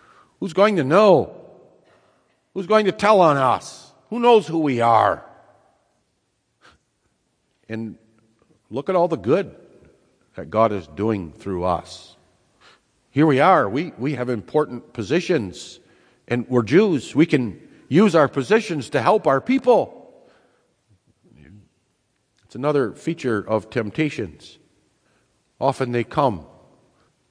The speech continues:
That in a little way, there's a, there's a way we can justify the disobedience to God. A little way we can take the edge off it. It's what makes the trial fiery. The fact of the matter is, it was very clear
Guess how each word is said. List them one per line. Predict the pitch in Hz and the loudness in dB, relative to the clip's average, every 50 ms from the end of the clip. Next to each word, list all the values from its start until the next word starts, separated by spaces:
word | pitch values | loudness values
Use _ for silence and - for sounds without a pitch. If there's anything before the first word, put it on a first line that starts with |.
| _ _ _ _ _ - | _ _ _ _ _ -4
That | 120 123 | -2 -2
in | 131 135 | 0 0
a | 139 139 | 2 4
little | 151 196 202 196 185 165 | 4 6 6 6 4 4
way, | 175 185 175 170 156 143 | 4 4 6 6 4 4
there's | 127 107 123 123 110 123 | 2 0 -4 -4 0 0
a, | 123 117 - | 0 0 -2
there's | - 127 123 - | -4 -8 -8 -8
a | 139 | -6
way | 139 175 220 247 240 | -2 0 0 0 0
we | 196 214 196 | -2 -4 -4
can | - 175 156 143 | -2 -4 -4 -2
justify | - 202 220 214 - - 165 - - 143 127 117 107 | 0 0 0 0 -2 -4 -6 -2 2 2 2 2 0
the | 95 107 | -2 -6
disobedience | 107 113 160 151 - 156 131 123 175 175 160 156 147 143 127 - - - | -6 -6 -6 -6 -6 -6 -4 -4 -2 -2 0 -2 -2 -2 -4 -8 -14 -16
to | - 120 | -16 -12
God. | 110 - 143 147 139 127 107 92 98 - - - | -4 0 2 4 4 4 4 0 -4 -10 -12 -8
A | 123 | -6
little | 147 180 233 233 208 185 | -2 -2 0 0 0 2
way | 190 220 226 208 185 | 4 6 6 6 6
we | 156 131 147 | 4 0 -4
can | 147 156 135 | -4 -6 -8
take | - - 185 175 - | -4 -2 -2 -2 -2
the | - 156 151 - | -4 -6 -6 -6
edge | - 165 180 170 151 127 110 110 - | -4 -6 -6 -6 -6 -10 -14 -14 -10
off | - 101 98 90 87 - 95 | -8 -6 -6 -6 -6 -8 -10
it. | 82 87 - _ _ _ _ _ _ _ _ - - _ _ _ _ _ | -10 -10 -14 _ _ _ _ _ _ _ _ -20 -20 _ _ _ _ _
It's | 113 - - - - - - - | -14 -14 -14 -16 -18 -20 -20 -10
what | - 110 123 120 - - - - - _ - | -2 0 2 2 2 -2 -8 -20 -20 _ -6
makes | 104 117 117 117 117 - - - - - - - - _ _ _ _ _ _ _ _ _ _ | -2 0 0 0 -2 -6 -16 -18 -18 -20 -20 -20 -20 _ _ _ _ _ _ _ _ _ _
the | - 95 | -18 -18
trial | - - 139 131 123 117 107 101 | -6 0 2 2 2 2 0 -2
fiery. | - - - 170 170 147 123 110 104 101 104 104 95 87 - - - _ _ _ _ _ _ _ _ _ _ _ _ _ _ _ _ _ _ _ _ _ _ _ _ _ _ _ _ _ _ _ _ _ _ _ _ _ _ _ | -6 -8 -8 -6 -4 -4 -2 -2 -2 -2 -4 -4 -4 -6 -10 -14 -20 _ _ _ _ _ _ _ _ _ _ _ _ _ _ _ _ _ _ _ _ _ _ _ _ _ _ _ _ _ _ _ _ _ _ _ _ _ _ _
The | - - | -8 -2
fact | - 165 160 156 - | 0 0 0 0 -2
of | 147 | -6
the | 131 127 | -6 -4
matter | 123 127 123 117 120 113 | -2 -2 -2 -2 -2 -2
is, | 113 113 117 107 - - - - - | -2 -2 -2 -4 -8 -12 -20 -20 -16
it | 107 | -14
was | 117 117 95 | -12 -12 -8
very | 90 110 113 110 104 | -4 -2 -2 -2 -2
clear | - - - 151 139 123 113 98 92 92 90 | -6 -6 -2 0 0 2 2 0 -2 -6 -8